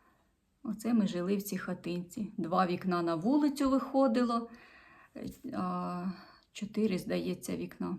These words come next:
якщо не помиляюся, у двір. І завжди от таке в пам'яті залишилося, як ті вікна, що у двір виходили, і там у ті вікна завжди сонечко сідало, захід там був, і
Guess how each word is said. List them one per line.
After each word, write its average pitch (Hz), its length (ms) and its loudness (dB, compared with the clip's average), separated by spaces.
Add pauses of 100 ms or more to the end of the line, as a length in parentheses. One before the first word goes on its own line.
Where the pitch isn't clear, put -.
(160)
якщо - 320 -6
не 175 120 -4
помиляюся, 180 760 0 (320)
у 196 120 4
двір. 185 460 0 (640)
І - 80 -4
завжди 196 480 4
от 190 220 0
таке 196 240 0
в 190 120 -2
пам'яті 202 440 10
залишилося, 214 760 4
як 202 280 4 (1400)
ті 220 120 8
вікна, 202 340 4
що 196 180 0
у 190 60 4
двір 247 340 6
виходили, 185 680 2
і 202 340 2
там 226 480 6 (360)
у 190 120 0
ті 214 200 4
вікна 208 360 6
завжди 196 320 2
сонечко 202 580 4
сідало, 185 920 2
захід 180 520 2
там 175 220 -2
був, 175 240 -2
і 208 400 0